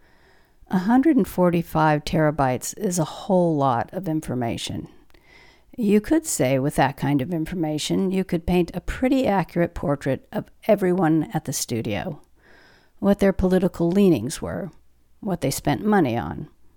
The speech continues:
what medical issues they had, what websites they visited, how dependent or independent they were of social media. The first wind of the impending data storm that slammed Studio Name Redacted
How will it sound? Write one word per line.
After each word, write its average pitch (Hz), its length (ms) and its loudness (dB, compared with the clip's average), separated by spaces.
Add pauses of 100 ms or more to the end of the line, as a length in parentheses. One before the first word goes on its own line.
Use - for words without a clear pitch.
(120)
what 208 220 -4
medical 202 640 0
issues 117 480 -8
they 110 140 -6
had, 117 420 -6 (340)
what 196 280 -4
websites 202 760 -2
they 135 120 -2
visited, - 640 -8 (520)
how 214 160 4
dependent 160 640 0 (240)
or 180 260 -2
independent 156 800 0
they 143 140 -2
were 170 420 -6
of 196 140 -2
social 156 400 0
media. 135 520 -4 (1200)
The 214 80 2
first 277 400 2
wind 175 340 4
of 196 120 -4
the 190 120 -4
impending 170 560 2
data 160 320 0
storm 147 380 0
that 135 160 -2
slammed 160 520 0
Studio 156 480 2
Name 143 300 2
Redacted 147 720 -2